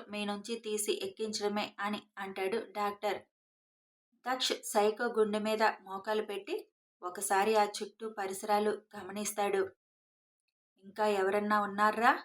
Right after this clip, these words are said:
అని అడుగుతాడు దక్ష్ కోపంగా. ఏం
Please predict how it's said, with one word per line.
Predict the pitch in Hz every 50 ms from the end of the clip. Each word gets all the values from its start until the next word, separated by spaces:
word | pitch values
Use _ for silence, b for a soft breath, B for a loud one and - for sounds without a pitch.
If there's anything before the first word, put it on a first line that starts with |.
| _ _ _ _ _ - -
అని | 214 214 214 214 - _ -
అడుగుతాడు | 208 202 214 214 208 214 214 202 185 190 202 214 - - - _ -
దక్ష్ | - 208 208 202 - - - - _ _
కోపంగా. | - 190 180 185 - 208 208 202 202 202 185 - - _ _ _ _ _ _ _ _ _ _ _ _ _ _ _ _ _ _ _ -
ఏం | 190 196 202 208